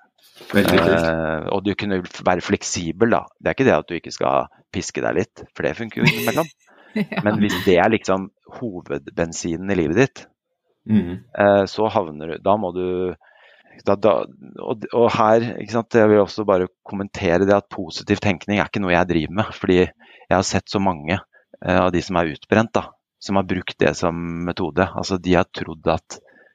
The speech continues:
Speaker 2: ja, men jeg elsker jo denne driven, jeg elsker denne, jeg er positiv, ja, alt er positivt uansett,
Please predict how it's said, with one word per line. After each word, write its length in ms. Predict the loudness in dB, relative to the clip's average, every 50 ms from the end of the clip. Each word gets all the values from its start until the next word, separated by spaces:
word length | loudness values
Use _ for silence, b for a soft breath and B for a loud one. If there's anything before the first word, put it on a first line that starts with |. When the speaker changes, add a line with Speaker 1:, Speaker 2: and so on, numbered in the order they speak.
| b _ -4
Speaker 2:
ja, 60 | 0
men 120 | 2 2 4
jeg 140 | 4 4 4
elsker 320 | 2 0 -2 -6 -2 0
jo 60 | 0 0
denne 160 | 0 0 0 0
driven, 560 | 0 2 2 0 0 -2 -6 -6 -6 -4 -2
jeg 160 | -2 -2 0 0 0 0
elsker 420 | 0 -2 -4 -4 -2 -2 0 0
denne, 280 | 0 0 -2 -2 -4 -4 -2 -2
jeg 100 | 0 2
er 240 | 2 2 0 -2 -2 -4
positiv, 480 | -6 -8 -8 -6 -4 -2 -2 0 2 0
ja, 80 | 0
alt 560 | 0 0 -2 -2 -2 -2 -2 -6 _ _ -4 -4
er 80 | -4
positivt 400 | -4 -6 -12 -8 -6 -6 -6 -4
uansett, 600 | -4 -6 -6 -2 -2 -2 -4 -4 _ _ -20 -20